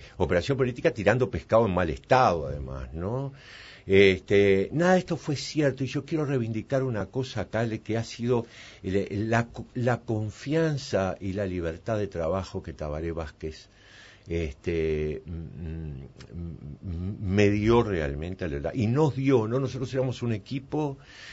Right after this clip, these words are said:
eh, yo estoy hablando en primera persona, es un equipo de diecisiete, dieciocho personas, el equipo técnico que trabajó para esta campaña,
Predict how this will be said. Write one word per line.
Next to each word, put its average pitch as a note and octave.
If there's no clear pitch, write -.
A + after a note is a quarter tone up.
eh, G2
yo G2+
estoy B2+
hablando A#2+
en G2
primera G#2
persona, A#2
es F2+
un F#2
equipo B2
de G#2
diecisiete, E2+
dieciocho A2+
personas, G2+
el F2
equipo F2
técnico A2+
que D#2
trabajó C#2+
para E2+
esta D2+
campaña, A#2